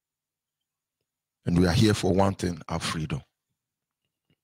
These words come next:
He's the director of Radio Biafra and Biafra Television.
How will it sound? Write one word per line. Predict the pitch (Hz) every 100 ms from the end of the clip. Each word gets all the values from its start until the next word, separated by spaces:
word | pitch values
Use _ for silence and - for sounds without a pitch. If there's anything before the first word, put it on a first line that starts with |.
| _ _ _ -
He's | 85
the | 92
director | 85 104 123 131 135
of | -
Radio | 120 117 107
Biafra | 104 104 - 104 110 - _ _ _ _ -
and | 95
Biafra | 92 95 95
Television. | - 92 78 85 - 90